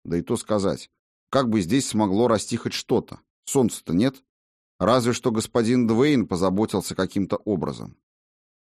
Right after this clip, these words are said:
Синяя мгла с алыми прожилками сливалась в непроглядную завесу шагах в двадцати от них.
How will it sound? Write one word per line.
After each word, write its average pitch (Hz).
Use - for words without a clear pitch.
Синяя 156
мгла 139
с -
алыми 135
прожилками 123
сливалась 117
в 113
непроглядную 123
завесу 120
шагах 110
в 101
двадцати 101
от 107
них. 98